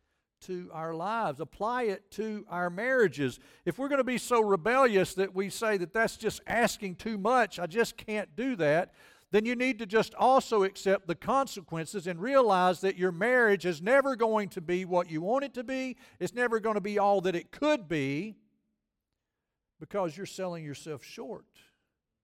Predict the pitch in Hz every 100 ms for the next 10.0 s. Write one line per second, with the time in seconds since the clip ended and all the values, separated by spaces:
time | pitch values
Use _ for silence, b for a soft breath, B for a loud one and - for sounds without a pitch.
0 | _ _ _ _ _ - 208 220 196 226
1 | 254 240 190 180 220 247 - 208 190 185
2 | 226 233 - 196 233 233 - 190 175 165
3 | 196 190 151 196 233 226 160 110 113 _
4 | _ _ _ _ _ _ _ _ _ _
5 | _ _ _ _ _ _ _ _ _ _
6 | _ _ _ _ _ _ _ _ _ _
7 | _ _ _ _ _ _ _ _ _ _
8 | _ _ _ _ _ _ - 123 170 -
9 | - 165 160 151 151 147 160 165 139